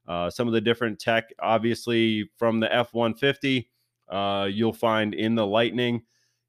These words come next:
And, uh, but now there's, you know, obviously this is the, the new E V offering, the first real, first to market truck that is gonna be out there in the E V space. And it's already a number one, uh, seller in the U S. So I think this one could do really well.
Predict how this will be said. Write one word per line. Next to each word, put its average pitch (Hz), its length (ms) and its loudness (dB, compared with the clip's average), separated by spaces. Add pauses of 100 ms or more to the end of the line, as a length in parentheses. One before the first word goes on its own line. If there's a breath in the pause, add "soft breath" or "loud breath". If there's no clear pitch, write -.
And, 98 560 -4
uh, 95 260 0
but 104 140 -4
now 104 240 2
there's, 98 360 0
you 98 140 -6
know, 90 120 -2
obviously 95 500 -2
this 92 220 -6
is 87 180 -8
the, 90 260 -4
the 92 100 -4
new 95 220 -4
E 90 220 -4
V 92 220 -4
offering, 87 480 -4
the 87 80 -8
first 95 380 -6
real, 92 360 -4 (160)
first 113 280 -2
to 104 60 -4
market 98 480 -2
truck - 540 -2 (400)
that 101 160 -2
is 95 120 -2
gonna 101 180 -4
be 95 180 -4
out 92 180 -2
there 92 200 -2
in 90 160 -6
the 92 60 -6
E 92 180 -6
V 90 160 -8
space. 90 480 -8
And 92 120 -6
it's 92 140 -6
already 101 240 0
a 98 80 -2
number 95 320 -2
one, 90 400 -4 (380)
uh, 87 260 -4
seller 120 560 2 (1000)
in 156 140 2
the 143 100 2
U 131 220 4
S. 117 200 2
So 113 220 0
I 113 200 2
think 113 220 -2
this 110 180 -4
one 101 160 -4
could 98 160 -4
do 101 160 -4
really 95 280 -2
well. 107 480 0